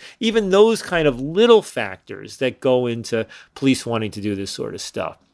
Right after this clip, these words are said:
I mean, the same thing they also ta-, sometimes found was that oftentimes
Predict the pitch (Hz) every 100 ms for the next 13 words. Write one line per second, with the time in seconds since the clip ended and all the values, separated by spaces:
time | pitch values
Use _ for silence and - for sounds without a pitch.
0 | - 170 185 170 214 208 185 190 170 170
1 | 170 - 170 160 - 175 190 170 - -
2 | - 160 156 147 165 175 175 156 151 147
3 | -